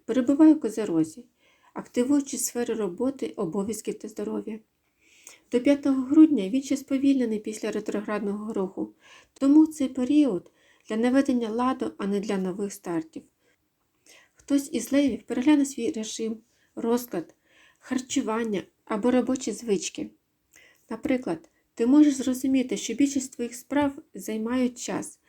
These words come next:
але не дають результатів. І нарешті скажеш собі: "Досить, я зосереджусь лише на головному". У дні з третього по шосте грудня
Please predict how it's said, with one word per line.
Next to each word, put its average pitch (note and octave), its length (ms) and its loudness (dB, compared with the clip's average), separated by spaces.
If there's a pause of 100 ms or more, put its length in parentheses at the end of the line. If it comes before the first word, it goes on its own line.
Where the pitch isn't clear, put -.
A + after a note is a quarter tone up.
(280)
але G#3+ 180 2
не C#4 120 6
дають C4 360 2
результатів. F3 680 -4 (500)
І A3+ 60 -4
нарешті C#4+ 440 4
скажеш G#3+ 400 -6
собі: F3 460 -6 (800)
"Досить, A3+ 540 -4 (640)
я C#4 160 4
зосереджусь C4 720 -2
лише G#3 380 -2
на C4+ 100 4
головному". G#3+ 640 -6 (1000)
У A3+ 140 0
дні D4+ 380 10
з - 80 -16
третього C4 440 -2
по A#3 200 -10
шосте B3 380 -10
грудня G#3+ 520 2